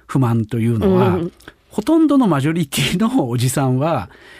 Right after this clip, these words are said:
Speaker 1: 稲垣吾郎が演じてる人のようにエリートでもなければ、
Speaker 2: うん。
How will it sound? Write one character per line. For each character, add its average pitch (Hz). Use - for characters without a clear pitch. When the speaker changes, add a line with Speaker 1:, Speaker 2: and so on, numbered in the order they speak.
Speaker 1:
稲 -
垣 277
吾 135
郎 110
が 170
演 180
じ 214
て 226
る 208
人 220
の 175
よ 139
う 113
に 160
エ 127
リ 175
ー 160
ト 120
で 101
も 95
な 110
け 117
れ 85
ば、 110
Speaker 2:
う 139
ん。 120